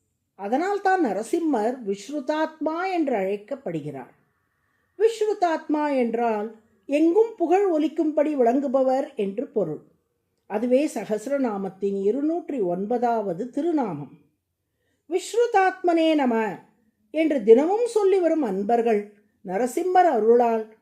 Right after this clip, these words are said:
உலகமே போற்றி புகழும்படி சீரோடும் சிறப்போடும்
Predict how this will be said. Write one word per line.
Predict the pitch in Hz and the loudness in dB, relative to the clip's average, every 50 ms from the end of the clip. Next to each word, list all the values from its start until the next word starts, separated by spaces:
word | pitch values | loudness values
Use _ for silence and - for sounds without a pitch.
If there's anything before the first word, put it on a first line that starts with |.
| _ _ | _ _
உலகமே | 190 214 254 277 269 320 339 359 359 403 466 | 2 4 4 6 4 4 4 4 2 0 0
போற்றி | 453 - 277 285 285 277 302 294 | 0 0 0 0 0 0 -4 -6
புகழும்படி | - - 233 226 226 285 320 302 277 247 226 208 202 202 202 202 202 - _ _ _ _ - - | -4 -4 -2 -2 0 0 0 0 0 0 0 0 0 0 -2 -4 -8 -16 _ _ _ _ -12 -8
சீரோடும் | 190 226 277 302 320 320 320 302 294 233 190 - - | -6 -4 -2 0 2 2 2 2 0 -2 -4 -4 -2
சிறப்போடும் | 196 220 233 226 - 294 262 226 202 190 175 175 214 254 247 | -2 -2 -4 -4 0 2 4 4 4 2 0 -2 -2 -4 -4